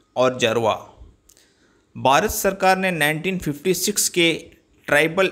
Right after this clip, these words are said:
एक्ट के तहत इनके क्षेत्र को संरक्षित और बाहरी व्यक्तियों के प्रवेश को प्रतिबंधित किया है।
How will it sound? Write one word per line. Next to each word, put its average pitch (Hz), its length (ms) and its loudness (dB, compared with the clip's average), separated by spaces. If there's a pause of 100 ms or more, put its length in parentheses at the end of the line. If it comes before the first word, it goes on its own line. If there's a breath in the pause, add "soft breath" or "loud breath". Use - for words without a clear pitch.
(160)
एक्ट 160 260 0
के 160 160 -2
तहत 135 560 -2
इनके 151 260 -4
क्षेत्र 160 380 0
को 147 140 -4
संरक्षित 151 720 -2 (120)
और 135 160 2
बाहरी 139 440 2
व्यक्तियों 147 460 -2
के 147 160 -4
प्रवेश 143 440 -2
को 143 120 -2
प्रतिबंधित 143 800 -4
किया 113 260 0
है। 127 200 -8